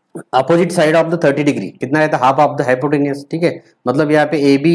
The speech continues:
is equal to क्या होगा, half of the hypotenuse, hypotenuse कितना है, ओबी,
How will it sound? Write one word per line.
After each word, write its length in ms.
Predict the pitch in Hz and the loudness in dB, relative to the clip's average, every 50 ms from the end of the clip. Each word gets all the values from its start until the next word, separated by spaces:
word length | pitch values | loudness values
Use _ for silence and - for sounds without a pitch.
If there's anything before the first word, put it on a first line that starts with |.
| 165 | 2
is 100 | 165 165 170 | 2 0 0
equal 220 | 151 156 160 170 | 0 0 2 2
to 40 | 165 | 2
क्या 140 | 151 156 147 | 2 2 2
होगा, 200 | 127 113 104 104 101 101 - _ _ - | 0 0 -2 -4 -4 -6 -8 _ _ -2
half 160 | 120 123 123 139 | -2 0 2 2
of 180 | 135 123 117 123 | 0 0 0 -2
the 120 | 135 165 180 175 - - _ _ _ - | -2 -2 -2 -4 -8 -14 _ _ _ -2
hypotenuse, 440 | 120 - - 147 147 147 143 147 135 | -2 -2 0 0 0 0 0 0 0
hypotenuse 360 | 127 123 123 143 147 156 147 | 0 0 0 0 0 -2 -2
कितना 220 | 147 151 139 135 127 | -2 -4 -2 -2 -2
है, 100 | 117 113 | 0 0
ओबी, 240 | 120 131 135 143 147 | 0 -2 0 -2 -4